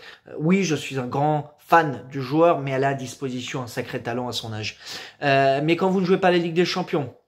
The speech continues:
quand, euh, voilà, vous jouez un tel jeu qui favorise pas forcément les caractéristiques du joueur,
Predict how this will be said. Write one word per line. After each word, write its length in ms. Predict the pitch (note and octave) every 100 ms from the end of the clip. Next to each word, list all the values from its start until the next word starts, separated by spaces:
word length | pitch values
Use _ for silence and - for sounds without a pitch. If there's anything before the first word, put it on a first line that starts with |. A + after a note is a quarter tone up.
| _ _ _ _ _ _ _ _ _ _
quand, 460 | G3+ G3+ A3+ A#3 A3
euh, 400 | G#3 G3+ G3+ G3+
voilà, 300 | G3 A#2 A2+
vous 220 | C3+ E3
jouez 400 | D#3+ C#3+ F3 F#3+
un 80 | E3+
tel 240 | E3+ G3
jeu 240 | F3 D#3+ G3
qui 160 | -
favorise 440 | E3 E3 D#3 D#3+ D#3
pas 160 | E3+
forcément 420 | F3 - - F3+ F#3+
les 100 | F3
caractéristiques 760 | F3 E3+ E3 F3 F3 - D#3+
du 120 | D#3
joueur, 320 | E3 E3 C3